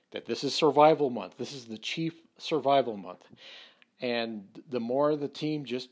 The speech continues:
relaxes and there's things that are beyond their control, and they're getting Bones Hyland and,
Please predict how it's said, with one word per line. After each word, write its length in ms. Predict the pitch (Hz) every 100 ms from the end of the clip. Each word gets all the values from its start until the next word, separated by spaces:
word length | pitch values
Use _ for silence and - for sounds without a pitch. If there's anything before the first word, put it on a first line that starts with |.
| -
relaxes 720 | 165 156 151 151 - 151 143
and 300 | 107 98 98 -
there's 280 | 98 - -
things 380 | 98 107 131
that 160 | 123 127
are 80 | 139
beyond 400 | 127 127 143 143
their 140 | 143
control, 840 | - 160 170 143 139 135 135 139 - 117
and 200 | 101 98 -
they're 140 | 104 90
getting 320 | 117 123 127
Bones 300 | 127 143 135
Hyland 540 | 131 139 143 147 151
and, 280 | 107 101 95